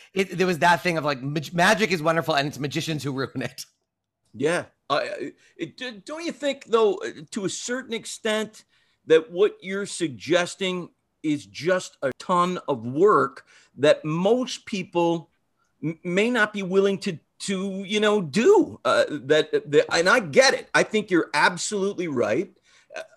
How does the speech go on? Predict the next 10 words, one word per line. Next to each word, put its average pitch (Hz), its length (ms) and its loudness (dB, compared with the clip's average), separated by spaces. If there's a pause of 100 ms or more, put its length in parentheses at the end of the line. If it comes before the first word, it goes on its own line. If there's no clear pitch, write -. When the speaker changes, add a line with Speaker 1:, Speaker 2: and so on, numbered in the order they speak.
(180)
Speaker 2:
completely, 180 640 -4
straight 196 320 4
across 196 340 0
the 147 80 0
board. 127 500 -2 (320)
But 160 280 2
the 165 200 -8
amount 175 800 -2 (320)
of 143 260 2
work 131 640 2